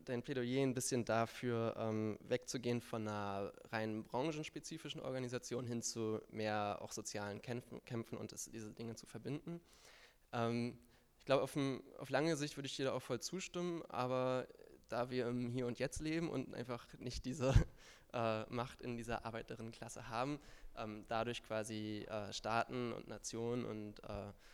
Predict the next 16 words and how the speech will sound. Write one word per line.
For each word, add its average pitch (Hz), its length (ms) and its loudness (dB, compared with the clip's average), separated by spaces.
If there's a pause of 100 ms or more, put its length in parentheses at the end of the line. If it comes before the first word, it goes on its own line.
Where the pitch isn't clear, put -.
(100)
alles 117 240 -6
andere 120 260 -2
irgendwie 120 260 -2
in 110 120 2
eine 110 160 -2
gewisse 117 380 -6
Richtung 127 260 -2
zu 123 120 -4
drängen, 123 300 2
die 117 100 0
wir 117 120 0
für, 110 440 0
äh, 101 180 -2
lebenswert 131 600 -2
halten, 131 380 -6 (420)
ähm, 117 420 2